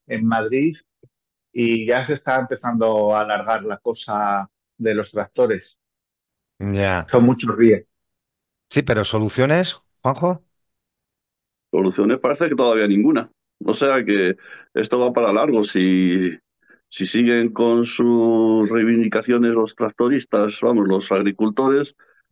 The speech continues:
Speaker 3: y el gobierno no cede, pues aquí podemos estar hasta el día del juicio final. Hombre, supongo yo que, que, que, que no se tardará mucho en, en encontrar una solución que, que, que satisfaga a las dos partes.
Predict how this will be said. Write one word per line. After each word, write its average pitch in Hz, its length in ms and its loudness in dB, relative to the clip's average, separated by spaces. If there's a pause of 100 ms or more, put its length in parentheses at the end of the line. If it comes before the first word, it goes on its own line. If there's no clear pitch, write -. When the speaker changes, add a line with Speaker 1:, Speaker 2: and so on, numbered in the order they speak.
(260)
Speaker 3:
y 107 120 2
el 110 100 2
gobierno 107 580 2
no 110 160 2
cede, 139 400 0
pues - 600 -6 (100)
aquí 92 240 -4
podemos 123 440 0
estar 131 260 -2
hasta 117 220 -2
el 107 80 0
día 123 180 2
del 101 140 0
juicio 98 280 -2
final. 104 360 -2 (360)
Hombre, 110 240 2
supongo 113 380 0
yo 123 200 2
que, 113 240 0
que, 90 240 -2
que, 87 180 -12 (580)
que - 180 -4
no 110 160 0
se - 340 -6
tardará 104 440 0
mucho 110 460 2
en, 110 260 0
en 104 220 0
encontrar 107 480 0
una 110 260 0
solución 107 540 0
que, 98 280 0
que, 87 320 -2
que - 100 -14
satisfaga 101 760 0
a 98 40 2
las 98 140 2
dos 104 180 -2
partes. 151 460 -4